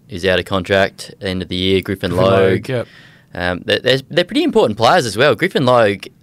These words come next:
Speaker 1: just watching him on the weekend, you know, ten minutes before a game to be switched from forward line to defence and,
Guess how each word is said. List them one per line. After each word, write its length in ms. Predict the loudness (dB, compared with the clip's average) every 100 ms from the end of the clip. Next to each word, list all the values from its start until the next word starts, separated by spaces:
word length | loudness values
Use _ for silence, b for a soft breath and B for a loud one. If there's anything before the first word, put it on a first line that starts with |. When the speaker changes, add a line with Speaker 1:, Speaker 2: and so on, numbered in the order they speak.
| -8
Speaker 1:
just 300 | -4 -4 -6 _ _
watching 360 | -2 0 2 2
him 320 | 2 2 -2 b b b b b
on 120 | -2
the 60 | 0
weekend, 800 | 2 2 2 2 0 -4 -8 -18 -10
you 160 | -6
know, 80 | -6
ten 240 | -2 0
minutes 240 | 2 0 -4
before 280 | -2 2 2
a 40 |
game 420 | 4 4 4 0 -2
to 100 | -2
be 360 | -2 -2 -4
switched 540 | -4 -4 -2 -6 -10 -12
from 240 | -6 -4
forward 320 | 0 2 4
line 240 | 2 2 0
to 140 | -2
defence 460 | -2 0 0 -2 -6
and, 160 | -6